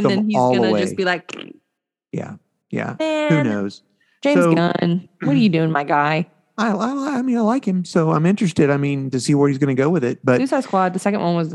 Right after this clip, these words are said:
Speaker 1: was a bop.
Speaker 2: So a little bit of Blue Beetle history.
Speaker 1: Yes.
Speaker 2: So
Speaker 1: Lay
Speaker 2: there
Speaker 1: it
Speaker 2: have
Speaker 1: on us,
Speaker 2: been
Speaker 1: 'cause I know nothing.
Speaker 2: three, there have been three Blue Beetles. A
Speaker 1: And
Speaker 2: guy
Speaker 1: this is the
Speaker 2: named
Speaker 1: third one?
Speaker 2: This is the third one. A guy named Dan Garrett,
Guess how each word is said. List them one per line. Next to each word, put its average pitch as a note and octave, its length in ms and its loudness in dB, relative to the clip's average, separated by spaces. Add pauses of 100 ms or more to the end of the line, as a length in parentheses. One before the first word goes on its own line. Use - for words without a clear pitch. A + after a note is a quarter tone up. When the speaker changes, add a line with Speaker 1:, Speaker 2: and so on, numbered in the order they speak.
Speaker 1:
was E3 500 0
a E3 140 2
bop. F3+ 600 0 (460)
Speaker 2:
So D3+ 540 4
a D#3+ 60 2
little G3 260 6
bit A3 240 4
of D#3 260 0
Blue D3 280 2
Beetle D#3 640 0
history. D3 760 -2 (120)
Speaker 1:
Yes. - 560 -6 (400)
Speaker 2:
So - 120 0
Speaker 1:
Lay - 80 6
Speaker 2:
there G3+ 80 4
Speaker 1:
it G#3 40 2
Speaker 2:
have F#3 100 2
Speaker 1:
on F3+ 60 4
us, E3 80 2
Speaker 2:
been D3+ 100 -4
Speaker 1:
'cause F#3+ 140 -2
I G3+ 80 2
know G3+ 120 2
nothing. D#3+ 180 2
Speaker 2:
three, F#3+ 420 2 (180)
there D3 160 4
have C#3+ 100 0
been C3+ 200 -2
three F3+ 320 0
Blue E3+ 260 4
Beetles. C3 560 -4 (460)
A A2+ 40 -4
Speaker 1:
And A2+ 80 -4
Speaker 2:
guy C3 100 4
Speaker 1:
this C3+ 100 4
is C#3 60 0
the - 120 2
Speaker 2:
named B2+ 120 2
Speaker 1:
third G3 200 2
one? B3+ 240 2 (320)
Speaker 2:
This - 180 -12
is A#2+ 60 -4
the D3 100 2
third E3 240 2
one. G2+ 160 -2
A A2 40 -6
guy B2 200 0
named B2 300 0
Dan D#3 300 2
Garrett, C3 380 0